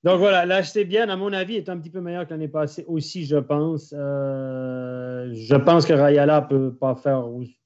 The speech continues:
pire que l'année passée. Donc, je pense que Rayala pourrait revenir. C'est un, un Finlandais derrière le banc, un Finlandais avec lui probablement sur la ligne.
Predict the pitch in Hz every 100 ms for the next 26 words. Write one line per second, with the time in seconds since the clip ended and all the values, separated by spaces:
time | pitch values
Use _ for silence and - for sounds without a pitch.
0 | - 143 143 135 127 131 127 123 143 143
1 | 123 - - 127 123 120 120 127 127 123
2 | 120 123 123 135 123 120 - 127 127 -
3 | - 135 147 139 135 139 135 127 127 127
4 | 135 139 131 127 - 135 131 127 135 127
5 | 123 139 127 127 123 127 127 123 127 120
6 | 139 147